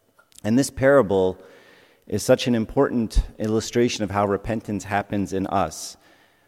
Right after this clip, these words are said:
Uh, of course, we've heard many sermons, I'm sure, on repentance and the ol-, the younger, the prodigal son, and how he repented,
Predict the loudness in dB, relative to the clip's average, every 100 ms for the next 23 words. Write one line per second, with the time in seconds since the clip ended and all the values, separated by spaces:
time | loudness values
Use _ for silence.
0 | _ -4 -4 -2 -2 0 0 2 2 2
1 | 2 2 2 0 2 2 0 0 -2 -2
2 | 2 4 4 2 -2 -2 -4 -2 -4 -2
3 | -4 -4 -8 -12 -16 _ -8 -4 -2 0
4 | 0 0 2 0 -2 -2 2 4 4 2
5 | -4 -4 4 4 4 -2 -6 -6 -8 -12
6 | -18 -20 _ _ _ _ _ -8 -2 -2
7 | 0 0 0 0 -2 -2 -2 -4 -6